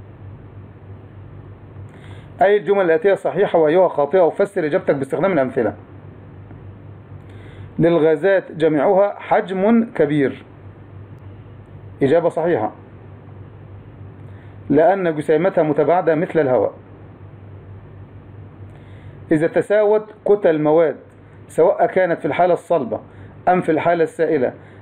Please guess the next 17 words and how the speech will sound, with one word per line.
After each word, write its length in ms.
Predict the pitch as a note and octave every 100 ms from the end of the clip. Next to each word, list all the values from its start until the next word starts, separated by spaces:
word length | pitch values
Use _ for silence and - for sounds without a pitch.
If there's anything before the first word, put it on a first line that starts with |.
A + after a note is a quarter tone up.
| - F3
أم 120 | F3
في 80 | E3
الحالة 260 | C3+ E3+
الغازية، 540 | E3 D3+ D3+ F#3 G#3+ A3 - - -
فتكون 560 | D#3+ D#3+ - G3 F3
أعداد 560 | - D3+ D3 F3 D#3+ C3+
جسيمتها 840 | C#3+ D#3+ D#3 D#3 D3 F#3 G#3 - -
متساوية. 920 | D#3 G3+ E3+ C#3 E3+ D3+ B2+ A#2+ - - - - - - - - - - - - -
الإجابة 460 | B2 B2 E3 D3+ C#3+
غير 220 | C#3+ F3+
صحيحة، 560 | - - E3 F#3+ A#3 - - - - - - - - - - - - - - - - - - - - - - C3
لأن 560 | D3+ F3+ F3 E3+ E3+ -
حجمها 480 | E3 C#3 D#3 D#3+
يكون 540 | D3+ C#3+ - D3+ D#3 -
مختلف. 480 | D#3+ - - - - - - - - - - - - - - - - - - - - - - - - - - - - - -
إذا 160 | D#3
كانت 360 | D#3+ G3 A3